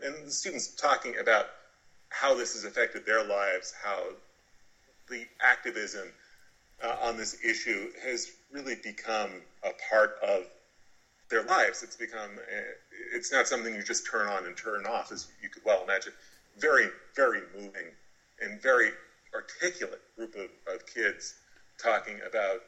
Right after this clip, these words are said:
something that I can't even imagine having gone through. I can't even imagine my kids having gone through something like that. So it was a very, very emotional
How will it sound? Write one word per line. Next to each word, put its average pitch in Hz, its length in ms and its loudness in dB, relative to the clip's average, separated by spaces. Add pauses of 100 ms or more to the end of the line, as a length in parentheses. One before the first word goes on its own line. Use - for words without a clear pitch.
(120)
something 104 420 -10
that 92 140 -8 (120)
I 101 120 -6 (340)
can't 107 200 -6 (140)
even 104 200 -10 (140)
imagine 101 420 -4 (280)
having 90 220 -4
gone 87 260 -4
through. 101 160 -2
I - 60 2
can't 107 180 -2
even 98 160 0
imagine 101 540 0 (300)
my 98 100 4
kids 104 380 -4
having 95 260 4
gone - 240 -4
through - 180 -10
something 107 360 -8
like 113 200 -4
that. 113 200 4
So 123 200 2
it 135 40 -2
was 127 120 -4
a 131 80 0
very, 127 420 8 (320)
very 165 180 8
emotional 110 520 -4